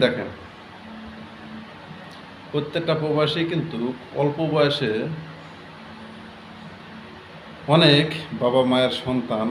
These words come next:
ফ্যামিলির থেকে কিন্তু ফ্যামিলির মায়া বা ভালোবাসা ত্যাগ করে কিন্তু প্রবাস নামের জেলে কিন্তু চলে আসে। ফ্যামিলির যে একটা ভালোবাসা,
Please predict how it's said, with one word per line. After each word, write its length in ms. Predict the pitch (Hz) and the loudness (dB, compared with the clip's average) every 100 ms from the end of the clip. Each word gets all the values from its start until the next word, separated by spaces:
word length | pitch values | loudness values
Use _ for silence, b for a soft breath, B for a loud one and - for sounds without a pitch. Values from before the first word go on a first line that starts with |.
| 113 | -2
ফ্যামিলির 360 | 127 123 123 120 - | -2 0 0 -2 0
থেকে 180 | 120 120 | 0 2
কিন্তু 280 | 120 113 110 110 - - - - - - - - - - - - - - | 0 -4 -6 -8 -10 -14 -16 -16 -16 -18 -16 -16 -16 -16 -16 -16 -16 -8
ফ্যামিলির 440 | 127 123 120 127 113 | -2 0 2 2 2
মায়া 280 | 117 120 110 104 104 - - - | 2 2 0 -2 -6 -14 -16 -4
বা 80 | 110 107 | -2 0
ভালোবাসা 440 | 120 120 120 120 123 - | 0 2 2 2 -2 -2
ত্যাগ 140 | 117 - | -4 0
করে 160 | 127 123 | 0 2
কিন্তু 260 | 131 113 113 123 - - - - - - - - - - - | 0 -2 -4 -6 -6 -10 -16 -16 -16 -12 -12 -10 -12 -12 -6
প্রবাস 300 | 127 120 123 127 | -2 4 4 4
নামের 220 | 117 117 113 | 4 4 2
জেলে 180 | 113 113 123 | 0 2 2
কিন্তু 180 | 110 - | 0 -2
চলে 180 | 110 101 101 | -2 0 -2
আসে। 180 | - - - - - - - - - - - - - - - - - - - - | -4 -10 -12 -14 -16 -12 -12 -12 -16 -18 -16 -18 -18 -16 -16 -16 -16 -14 -14 -14
ফ্যামিলির 460 | - 143 156 160 156 131 | -2 2 4 6 4 4
যে 100 | 151 151 | 4 6
একটা 160 | 147 131 - | 6 2 0
ভালোবাসা, 600 | 104 123 127 135 - 104 | 2 4 6 6 4 0